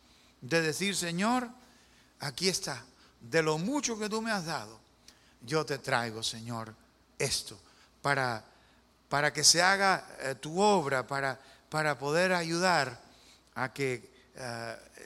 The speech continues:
se continúe predicando, ah,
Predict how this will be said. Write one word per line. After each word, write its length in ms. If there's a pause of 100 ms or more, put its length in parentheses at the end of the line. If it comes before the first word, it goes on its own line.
(100)
se 240
continúe 760 (960)
predicando, 800 (600)
ah, 240